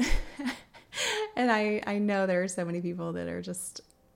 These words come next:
you know, and that's cool. Everyone can have their own thoughts and opinions on everything. And I would just encourage you, though, that if you've always said you don't believe in healing,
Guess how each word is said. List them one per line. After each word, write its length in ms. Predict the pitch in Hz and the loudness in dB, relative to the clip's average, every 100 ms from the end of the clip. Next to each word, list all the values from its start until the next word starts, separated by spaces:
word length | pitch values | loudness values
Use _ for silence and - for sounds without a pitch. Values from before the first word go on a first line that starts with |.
| _ _ _ _ | _ _ _ _
you 100 | 254 | -2
know, 140 | 277 233 | 0 0
and 180 | 247 247 | 2 2
that's 180 | 254 | 2
cool. 360 | - 381 269 - | 0 2 2 2
Everyone 320 | 220 262 262 | 2 2 2
can 100 | 254 | 0
have 200 | 220 214 | -2 -2
their 160 | 196 185 | -2 -2
own 160 | 185 220 | -2 -4
thoughts 300 | 208 202 - | -6 -8 -6
and 80 | |
opinions 380 | 233 226 202 202 | -6 -4 -4 -4
on 100 | 233 - | -6 -4
everything. 540 | 190 190 190 185 262 - - - - - - | -4 -4 -2 -4 -4 -10 -20 -20 -20 -20 -2
And 540 | 185 175 170 175 175 - _ _ _ _ _ | 2 4 2 2 0 -4 _ _ _ _ _
I 120 | - 190 | -2 2
would 120 | 190 | 2
just 160 | 214 | 2
encourage 420 | 294 285 190 175 170 | 0 0 0 0 -2
you, 80 | |
though, 240 | - - - | -4 -4 -2
that 120 | 190 | 0
if 180 | 180 185 | -2 0
you've 180 | 185 185 - | -4 -4 -4
always 340 | 180 175 175 | 0 0 0
said 480 | - 170 160 160 165 - - - _ _ | -2 -2 -2 -4 -6 -10 -18 -18 _ _
you 160 | 175 170 | -6 -2
don't 260 | 160 151 | 0 -2
believe 240 | 156 160 156 | -2 -2 -2
in 80 | 156 | -4
healing, 640 | 165 156 147 147 147 151 | -4 -4 -4 -6 -6 -8